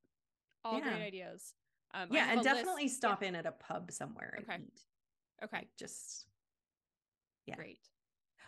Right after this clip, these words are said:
Speaker 2: A lot of people don't like English food. I love English food. I think it's great. So, like, any sort of pub food is <laughs>
Speaker 1: Is, is yummy.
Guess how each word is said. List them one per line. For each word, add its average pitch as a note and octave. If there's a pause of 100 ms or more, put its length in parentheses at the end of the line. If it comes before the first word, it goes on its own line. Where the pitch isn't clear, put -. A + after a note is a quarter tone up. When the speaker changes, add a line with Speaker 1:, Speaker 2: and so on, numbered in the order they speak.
(100)
Speaker 2:
A A3+
lot B3+
of C#4+
people C#4+
don't G#3+
like F3+
English F3
food. D#3
I F#3
love E3 (260)
English E3
food. D3+ (220)
I F#3
think F#3
it's D#3
great. -
So, E3+
like, F3
any F#3
sort F3+
of F3+
pub F#3+
food F#3
is A#3 (200)
<laughs> -
Speaker 1:
Is, G#3 (260)
is F#3+
yummy. F#3